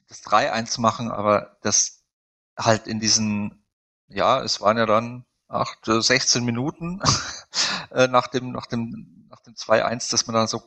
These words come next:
gar nichts mehr, äh, zustande bekommt, äh, ja, das, das hat ja auch der Trainer nach dem Spiel gesagt, da muss man drüber reden, also das,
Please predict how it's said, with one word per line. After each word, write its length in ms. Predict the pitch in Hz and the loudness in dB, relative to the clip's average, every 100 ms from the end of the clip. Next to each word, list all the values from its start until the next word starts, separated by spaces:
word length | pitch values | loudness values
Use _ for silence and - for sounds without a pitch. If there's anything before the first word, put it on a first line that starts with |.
| _ | _
gar 220 | 104 117 | 2 2
nichts 320 | 190 175 - - | 2 -4 -6 0
mehr, 420 | 110 123 143 - | 2 2 0 -4
äh, 160 | 131 | -8
zustande 440 | - 123 - 120 139 | -4 -2 2 2 2
bekommt, 640 | 131 135 143 _ - - 120 | -2 -6 -10 _ -12 -10 -10
äh, 200 | 127 131 _ _ _ _ _ | -10 -10 _ _ _ _ _
ja, 220 | 104 131 - 95 104 _ | 2 2 2 -6 -18 _
das, 340 | - - - - _ _ _ _ - | -8 -6 -6 -8 _ _ _ _ -4
das 160 | - | 0
hat 100 | 101 | 0
ja 60 | - | 0
auch 100 | - | -2
der 100 | 117 | -6
Trainer 300 | - 110 135 | -2 0 2
nach 140 | 117 | 0
dem 80 | 113 | -2
Spiel 240 | - 110 | -8 -6
gesagt, 300 | 107 101 - | -4 -4 -4
da 40 | 107 | -6
muss 180 | 104 113 | -8 -4
man 120 | 110 | -4
drüber 280 | 113 101 92 | 2 0 2
reden, 240 | 127 147 | -2 2
also 300 | 90 90 98 | 0 0 -4
das, 420 | - 95 - - | -10 -10 -10 -12